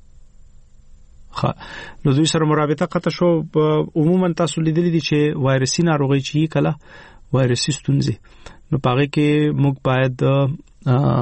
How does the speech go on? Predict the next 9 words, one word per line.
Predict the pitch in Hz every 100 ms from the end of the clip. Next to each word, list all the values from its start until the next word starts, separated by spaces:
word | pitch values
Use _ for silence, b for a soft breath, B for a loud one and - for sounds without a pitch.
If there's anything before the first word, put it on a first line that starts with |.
| 127 123 - - - - - - - - - - - - - -
په |
هیڅ | 127 151
صورت | - 131 127 131
باندې | 127 135 147 - _ - _ _ _ 135
انټي | 123 147
بایوټیک | 120 113 131 -
استعمال | - 123 117 127 127
نه |
کړو. | - -